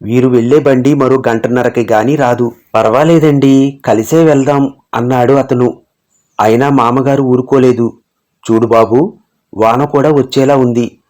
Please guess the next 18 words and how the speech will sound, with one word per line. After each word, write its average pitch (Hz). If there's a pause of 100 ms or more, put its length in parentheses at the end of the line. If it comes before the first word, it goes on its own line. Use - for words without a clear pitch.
(320)
చీకటి 120
కూడా 127
పడవచ్చు." 123 (380)
మరి 127
కాదనలేక 139
అందరికీ 135
నమస్కరించి 135 (140)
స్టేషన్ 135
బయటకు 135
వచ్చాడు. 131 (580)
అత్తవారి 143
బండి 135
ఎక్కడా 131
కనపడలేదు. 123
అక్కడ 123
మరో 135
బండి 117
ఉంది. 131